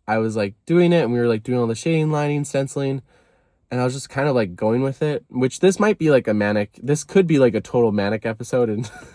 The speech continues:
<laughs> sorry, my laugh is so bad, but, um, look at that. I really like it. I'm sorry. And it's not done yet. <laughs> And I just remember,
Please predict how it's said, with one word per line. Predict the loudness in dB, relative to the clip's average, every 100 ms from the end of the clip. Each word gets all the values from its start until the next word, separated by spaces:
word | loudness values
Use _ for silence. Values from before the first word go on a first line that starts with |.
| -20
<laughs> | -4 0 2 2 2 2 2 2 6 6 6 4 -4 -12 -14
sorry, | -14 -8 -2 0 0
my | -2 -6
laugh | -6 -8 -10
is | -12
so | -10
bad, | -8 -8 -10 0
but, | 0 0
um, | 0 2 2 0 -6 -10 -16
look | -12
at | -8
that. | -8 -8 -10 _ _ _ _
I | -2
really | 0 2 4 2
like | 0 -2
it. | -6
I'm | -4 -6
sorry. | -4 -4 -4 -8 -12 _ _ _ _ _ _ _ _ _ -20 -20 -8
And | -2
it's | 0 2
not | 2 4
done | 4 4 4
yet. | 2 0 -8 _ _ _ _ _ -6
<laughs> | -6 -6 -12 _ -4
And | 0 0 0 0
I | 0
just | 0
remember, | 2 4 2 0